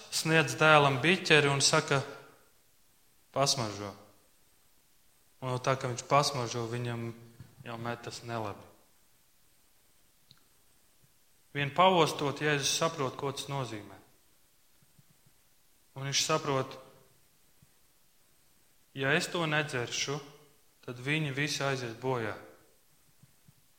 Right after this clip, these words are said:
Viņš saprot, ka tas ir tik, tik traģiski, ka viņš saka, "Tēvs, vai tas ir iespējams, ka tomēr tas biķeris iet garām?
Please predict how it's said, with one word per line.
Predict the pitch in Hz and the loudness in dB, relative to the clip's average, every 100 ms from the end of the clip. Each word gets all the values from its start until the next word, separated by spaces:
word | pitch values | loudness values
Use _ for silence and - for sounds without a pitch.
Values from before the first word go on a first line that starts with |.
| _ _ _ _ _ - | _ _ _ _ _ -6
Viņš | 135 | -2
saprot, | - 156 151 135 | 2 2 2 -2
ka | 143 | -2
tas | 143 143 135 | -4 -2 -4
ir | - | 0
tik, | 196 196 - - - - _ _ _ _ - | 0 0 -6 -16 -18 -20 _ _ _ _ -2
tik | 175 180 180 - - - _ _ _ _ _ _ _ _ _ _ - | 0 0 -4 -12 -14 -20 _ _ _ _ _ _ _ _ _ _ -4
traģiski, | 147 151 151 135 - - - - - _ _ _ _ - - | 4 4 4 0 -2 -4 -10 -18 -20 _ _ _ _ -20 -16
ka | 131 | -12
viņš | 131 - | -4 -2
saka, | - 143 131 | -2 -4 -6
"Tēvs, | - 147 151 156 - - - - _ | -2 2 2 0 -4 -10 -18 -20 _
vai | 139 | -8
tas | 143 160 - | -6 -8 -8
ir | 151 | -6
iespējams, | 165 170 - 143 135 131 - | -6 -6 -8 -8 -8 -10 -14
ka | - 131 - | -14 -16 -12
tomēr | 156 151 143 131 127 - | -10 -8 -8 -8 -10 -14
tas | 131 | -16
biķeris | 123 147 147 127 123 131 | -12 -12 -12 -14 -14 -18
iet | 120 | -16
garām? | - 131 117 | -12 -12 -12